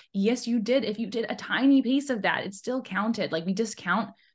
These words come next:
if we didn't do it perfectly, then that doesn't count at all. Like, that whole day is a write-off and we might as well just, you know, completely stop. Why even bother continuing?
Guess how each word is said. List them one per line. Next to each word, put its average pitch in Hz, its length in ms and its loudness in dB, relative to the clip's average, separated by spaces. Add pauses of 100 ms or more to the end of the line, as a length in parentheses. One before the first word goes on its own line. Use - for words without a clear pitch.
(140)
if - 140 -4
we 208 80 2
didn't 202 220 0
do 196 120 2
it - 80 -6
perfectly, 190 440 -2
then 180 220 -2
that 165 140 0
doesn't 165 200 -10
count 160 180 -8
at - 80 -10
all. - 180 -8
Like, 165 120 -6
that 165 160 -6
whole 202 220 4
day 170 160 4
is 165 100 -2
a 165 40 -4
write-off 160 560 -2
and 180 140 -4
we 170 100 -6
might 208 300 2
as 202 160 0
well 170 160 4
just, 160 320 -8 (320)
you - 80 -10
know, - 180 -12 (460)
completely 190 420 0
stop. 175 480 2
Why 196 220 4
even 180 220 -2
bother 156 440 -2
continuing? - 720 -10